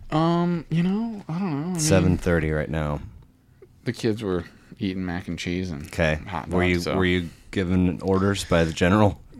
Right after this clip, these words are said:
Speaker 1: Nah.
Speaker 2: Be, nine, be home by nine or?
Speaker 1: No, I've
Speaker 2: Okay.
Speaker 1: been doing laundry and putting the kids to bed, and so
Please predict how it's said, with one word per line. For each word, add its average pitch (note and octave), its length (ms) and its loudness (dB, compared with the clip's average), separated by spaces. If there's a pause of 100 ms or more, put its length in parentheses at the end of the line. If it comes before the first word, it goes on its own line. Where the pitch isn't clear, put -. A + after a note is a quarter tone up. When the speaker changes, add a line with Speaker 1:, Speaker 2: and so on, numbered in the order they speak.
Speaker 1:
Nah. A#2+ 640 4 (200)
Speaker 2:
Be, G2+ 80 -2
nine, F#2 320 4
be F#2 160 0
home G2 200 6
by F#2 100 4
nine F2+ 320 4
or? C#2+ 200 -2 (420)
Speaker 1:
No, B2+ 480 4
I've E3 120 6
Speaker 2:
Okay. C#3+ 80 8
Speaker 1:
been C3+ 100 6
doing A2 260 4
laundry F2 400 0
and C#2 180 -8 (580)
putting G#2 200 0
the F#2+ 80 -2
kids F2+ 280 -4
to F#2 80 -4
bed, E2+ 260 0
and D#2 180 -6
so C#2 320 -4